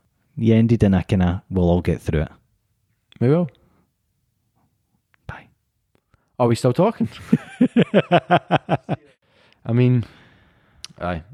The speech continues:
Speaker 2: I think that was, uh, that, that was
Speaker 1: We'll just end it naturally there.
Speaker 2: We should just end it there,
Speaker 1: I mean,
Speaker 2: yeah.
Speaker 1: like, where it was.
Speaker 2: Yeah, we'll, we'll end it there and then we'll, we'll just add on the bye-bye.
Speaker 1: Bye.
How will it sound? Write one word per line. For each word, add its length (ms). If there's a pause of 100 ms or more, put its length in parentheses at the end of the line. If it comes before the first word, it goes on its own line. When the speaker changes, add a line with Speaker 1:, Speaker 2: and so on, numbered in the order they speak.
(120)
Speaker 2:
I 100
think 120
that 100
was, 140
uh, 220
that, 440
that 120
was 260
Speaker 1:
We'll 140
just 180
end 160
it 80
naturally 520
there. 240 (580)
Speaker 2:
We 80
should 160
just 180
end 200
it 100
there, 80
Speaker 1:
I 40
mean, 140
Speaker 2:
yeah. 60
Speaker 1:
like, 280
where 140
it 80
was. 300
Speaker 2:
Yeah, 220
we'll, 180
we'll 120
end 140
it 60
there 120
and 80
then 120
we'll, 120
we'll 160
just 140
add 200
on 120
the 120 (140)
bye-bye. 320 (600)
Speaker 1:
Bye. 220